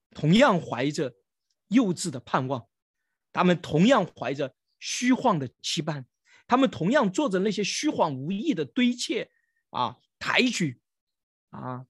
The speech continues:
塑造自己的伟人、塑造自己的英雄的那些事情，但是他们得到的却是虚空。我们仰望你，求你帮助我们，在今天不要走同样的道路，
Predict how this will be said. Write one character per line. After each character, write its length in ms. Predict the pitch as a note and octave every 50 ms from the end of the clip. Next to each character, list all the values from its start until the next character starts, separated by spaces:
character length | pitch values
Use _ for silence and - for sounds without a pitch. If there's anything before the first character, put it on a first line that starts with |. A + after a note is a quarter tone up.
| _ _ _ _ -
塑 240 | - - E4 D#4+
造 180 | A#3+ C#4+ B3 A3+
自 220 | F3+ - D#4 C#4+
己 120 | G3 - F3
的 300 | C#3 D3 C#3+ C#3+ - _ _ _ _ _ _ _ _ _ _ _ _
伟 300 | F3 E3 F3 E3 D#3+ D3+
人、 380 | C#3 C#3+ C#3+ D#3+ F#3 F#3 - _ _ _ _
塑 200 | - - E4+ E4
造 140 | B3+ C4+ A3+
自 180 | F#3+ - D4+ A3+
己 120 | F3+ F3+
的 80 | D3+ F3+
英 320 | G3 A#3 C4 C#4+ C#4 C#4+
雄 180 | A#3 - F3 C#3+
的 160 | C#3 B2 - _ _ _ _ _ _ _ _
那 100 | D3+ D#3+
些 140 | - D#3 C#3
事 240 | - - - F3+
情， 240 | - - - A2 - _ _ _ _ _ _ _ _ _ _ _ _ _ _ _ _ _ _ _ _ _ _ _
但 160 | - D#3+ D3
是 80 | -
他 80 | C#3+ C#3
们 100 | C#3 C#3
得 220 | - - C3+ B2+
到 140 | B2 D3+ C#3+
的 80 | - A#2
却 160 | - - C3
是 120 | - -
虚 200 | A#2+ - - C3+
空。 200 | - - C3+ B2 - _ _ _ _ _ _ _ _ _ _ _ _ _ _ _ _ _ _ _ _ _ _ _
我 120 | - C#3
们 200 | C3+ C#3+ D3 C3+ - - -
仰 240 | - C#3+ C3 C3 C3
望 180 | D3 D3+ D3 C3+
你， 160 | B2+ A#2+ - _ _ _ _ _ _ _ -
求 160 | - - D#3
你 160 | E3 D#3 C3+
帮 300 | A#2+ - - D#3 D#3 D#3+
助 100 | - F3
我 80 | C#3+ F#2
们， 160 | D#2 - - _ _ _ _ _ _
在 160 | - E3 D3
今 340 | - - - F#3+ F#3+ G3 F#3+
天 260 | F#3 - F3 E3+ F3+ - _ _ _ _
不 80 | - C3+
要 140 | C3 C3+
走 220 | B2+ - - G#2+ A2+
同 240 | - - - A#2 G#2+
样 100 | A#2+ A2+
的 80 | G#2
道 200 | - - - -
路， 140 | - A#2+